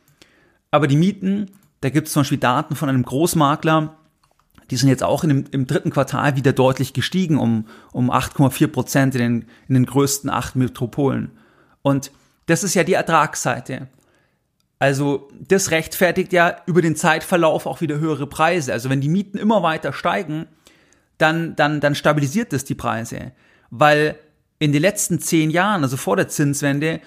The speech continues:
war das ja so, dass die Kaufpreise in den Ballungszentren, die sind schneller gestiegen im Vergleich zu den Mieten. Das war also dort eine Entkoppelung.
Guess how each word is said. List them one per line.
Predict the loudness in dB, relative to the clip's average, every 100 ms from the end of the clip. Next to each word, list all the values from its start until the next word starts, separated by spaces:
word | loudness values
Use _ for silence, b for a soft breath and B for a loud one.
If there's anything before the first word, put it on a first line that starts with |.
| b
war | 0
das | 2 2
ja | -2
so, | 0
dass | -2 -4
die | -8
Kaufpreise | -2 0 -2 -4 -2 0 0
in | 0
den | 0
Ballungszentren, | 2 0 -2 -4 -6 -6 -6 -10 -12 b -10
die |
sind | -4 -4 -2
schneller | 2 4 4
gestiegen | 0 -6 -6 -4 -6 -8 _ _ _
im | -6
Vergleich | -4 -2 -2 -2
zu | -2
den | -2
Mieten. | 0 -4 -8 -14 -14 _ _ _ _ _ -10
Das | -2
war | 2
also | 2 2
dort | 2 2 2
eine | 0
Entkoppelung. | 0 -2 -2 -2 -2 -6 -10